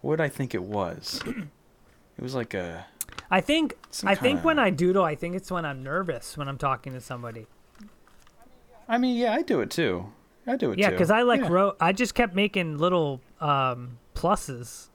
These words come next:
Speaker 2: over and over again.
Speaker 1: Oh, yeah. Right, right,
Speaker 2: All
Speaker 1: right.
Speaker 2: over the
Speaker 1: Oh, I
Speaker 2: page.
Speaker 1: sent, yeah, I sent you a, a, a Mickey Mouse gif because I thought it
Speaker 2: <laughs>
Speaker 1: looked like a Mickey.
Speaker 2: It kinda looks like,
Speaker 1: <laughs>
Speaker 2: um,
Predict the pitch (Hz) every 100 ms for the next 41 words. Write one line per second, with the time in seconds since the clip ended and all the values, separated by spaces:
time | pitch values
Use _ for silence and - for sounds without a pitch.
0 | - 151 151 151 156 160 135 123 117 120
1 | - 110 104 98 95 90 - - - 98
2 | 90 101 185 196 - 180 196 185 160 156
3 | - 170 151 151 151 170 151 - - -
4 | - _ _ - - - 139 131 120 110
5 | 123 139 - 160 139 139 127 113 104 98
6 | 90 107 101 - 113 123 123 120 107 101
7 | 98 98 - - _ - 110 98 - -
8 | 104 104 101 - 107 220 151 101 95 -
9 | 92 190 185 - 170 202 285 320 220 -
10 | 220 190 190 175 165 165 143